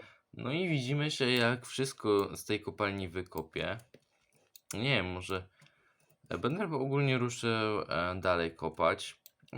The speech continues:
Widzimy się w następnym odcinku. Jak coś znajdę, dam wam znać i, mm, nie żeby coś nie będę oszukiwał ani zmieniać komend, no bo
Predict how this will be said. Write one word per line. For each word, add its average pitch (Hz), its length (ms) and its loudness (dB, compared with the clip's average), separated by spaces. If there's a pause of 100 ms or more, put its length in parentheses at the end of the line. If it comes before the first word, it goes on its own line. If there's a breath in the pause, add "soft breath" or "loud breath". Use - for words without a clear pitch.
(280)
Widzimy 127 320 -2
się 135 120 -2
w - 20 -2
następnym 113 500 0
odcinku. 123 580 -2 (500 loud breath)
Jak 120 120 -6
coś 113 160 -2
znajdę, 113 300 2
dam 107 220 4
wam 101 200 -2
znać 113 400 -2
i, 104 500 -4
mm, 92 340 -6 (220)
nie 104 220 -4
żeby 98 200 -6
coś 98 160 -8
nie 104 80 -4
będę 101 200 -2
oszukiwał 95 580 -2
ani 87 200 -4
zmieniać 85 380 -8
komend, 95 320 -4
no 95 60 -8
bo 90 220 -4